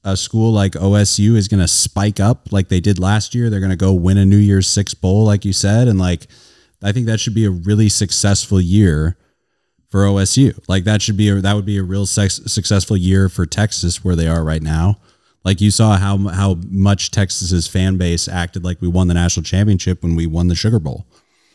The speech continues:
You know, we're back and all that. So it's like, I, I, I think that's, I think it's okay. I mean, there's,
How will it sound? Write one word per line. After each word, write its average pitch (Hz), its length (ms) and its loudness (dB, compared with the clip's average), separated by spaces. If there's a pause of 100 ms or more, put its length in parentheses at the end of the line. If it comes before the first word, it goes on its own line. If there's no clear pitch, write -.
(320)
You 90 100 -2
know, 90 140 0
we're 101 220 -2
back 92 520 -4 (180)
and 92 140 0
all 87 160 2
that. 92 320 0 (1120)
So 117 260 0
it's 110 160 -4
like, 117 320 -4
I, 127 440 -6
I, 139 80 -2
I 151 40 2
think 180 220 -2
that's, 131 400 -2
I 147 100 -2
think 165 160 -2
it's 139 140 -4
okay. 120 560 -2
I 107 80 4
mean, 113 360 6
there's, 117 500 2